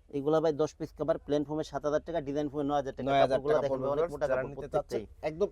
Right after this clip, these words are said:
Speaker 2: এগুলা কিন্তু সেলাই সহ
Speaker 1: প্রত্যেকটা সেলাই সহ রেডি অবস্থা।
Speaker 2: চেন, এই সবকিছু সহ বলা হচ্ছে প্রাইসটা, তাই না ভাই? নাকি
Speaker 1: সব
Speaker 2: সেলাইয়ের
Speaker 1: সহ।
Speaker 2: প্রাইস আলাদা হবে?
Speaker 1: না, না, না, সব, আহ, টোটাল একেবারে আপনি সেট অবস্থায় পাবেন।
Speaker 2: টোটাল সেট অবস্থায়
Speaker 1: সেট।
Speaker 2: পাবেন। আমরা দেখাচ্ছি গজ কাপড়, but সেট আপ সহ প্রাইস বলা হচ্ছে।
Speaker 1: এই যে একটা কাপড় ভাই দেখেন,
Speaker 2: জি।
Speaker 1: ডিজাইনটা কত সুন্দর। এগুলো আসলে আপনার প্লেন ফোমে সাত হাজার, ডিজাইন ফোমে নয় হাজার।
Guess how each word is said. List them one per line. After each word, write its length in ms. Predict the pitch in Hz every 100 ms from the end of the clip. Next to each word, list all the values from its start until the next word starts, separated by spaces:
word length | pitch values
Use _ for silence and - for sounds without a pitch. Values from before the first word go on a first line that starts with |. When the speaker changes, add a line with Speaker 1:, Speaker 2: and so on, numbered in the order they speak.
| -
Speaker 2:
এগুলা 240 | 185 208
কিন্তু 220 | 202 214
সেলাই 460 | 233 - 202 208 214
সহ 300 | - 214 185
Speaker 1:
প্রত্যেকটা 360 | 220 247 156 170
সেলাই 220 | 170 170
সহ 220 | 156 135
রেডি 200 | 139 147
অবস্থা। 240 | 131 117 180
Speaker 2:
চেন, 320 | 190 180 147
এই 220 | 151 143
সবকিছু 440 | 185 180 - 196
সহ 400 | 208 - 208 220
বলা 240 | 196 175 147
হচ্ছে 180 | - 127
প্রাইসটা, 340 | 135 123 135
তাই 120 | 175
না 80 | 247
ভাই? 140 | 262
নাকি 400 | 359 - - -
Speaker 1:
সব 120 | 175 190
Speaker 2:
সেলাইয়ের 280 | 202 202
Speaker 1:
সহ। 60 | 156
Speaker 2:
প্রাইস 200 | 185 160
আলাদা 240 | 143 113
হবে? 140 | 107 101
Speaker 1:
না, 80 | 160
না, 100 | 143
না, 160 | 123 -
সব, 280 | 165 135
আহ, 80 | 170
টোটাল 300 | 156 160 165
একেবারে 280 | 139 156 147
আপনি 160 | 139 151
সেট 200 | 160 156
অবস্থায় 320 | 131 - 117
পাবেন। 220 | 110 98
Speaker 2:
টোটাল 300 | - 156 156
সেট 260 | - 156 147
অবস্থায় 360 | 135 123 143
Speaker 1:
সেট। 80 | 127
Speaker 2:
পাবেন। 220 | 147 247 - - - -
আমরা 140 | 123
দেখাচ্ছি 380 | 131 151 180 175
গজ 180 | 202 190
কাপড়, 180 | 220 190
but 120 | 185
সেট 360 | - - 170 170
আপ 100 | 165
সহ 260 | - 170 175
প্রাইস 300 | 151 131 117
বলা 180 | 117
হচ্ছে। 200 | 113 110
Speaker 1:
এই 60 | 151
যে 80 | 151
একটা 160 | -
কাপড় 260 | 135 127 127
ভাই 100 | 123
দেখেন, 220 | 123 127
Speaker 2:
জি। 60 | 127
Speaker 1:
ডিজাইনটা 280 | 131 127 135
কত 140 | 123
সুন্দর। 280 | - 131 123
এগুলো 240 | 135 143
আসলে 240 | 139 143 143
আপনার 160 | 147
প্লেন 240 | 131 139 143
ফোমে 180 | 147 147
সাত 200 | 143 147
হাজার, 200 | 151 135
ডিজাইন 260 | 127 135
ফোমে 180 | 123 135
নয় 140 | 135
হাজার। 220 | 135 107